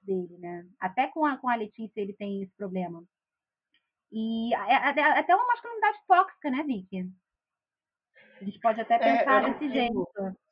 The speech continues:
Speaker 2: sim. Não, acho que tem atravessamentos e, e, e você,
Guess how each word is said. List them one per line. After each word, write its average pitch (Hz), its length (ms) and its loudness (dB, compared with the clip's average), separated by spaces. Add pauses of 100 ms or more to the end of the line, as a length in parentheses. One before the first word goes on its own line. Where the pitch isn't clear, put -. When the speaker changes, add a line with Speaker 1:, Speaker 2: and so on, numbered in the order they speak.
Speaker 2:
sim. 151 200 -2 (560)
Não, 202 220 6
acho 170 240 0
que 202 120 -14
tem 185 360 6
atravessamentos 160 1300 2
e, 135 160 -12
e, 135 300 -10
e 131 40 -6
você, 127 260 -6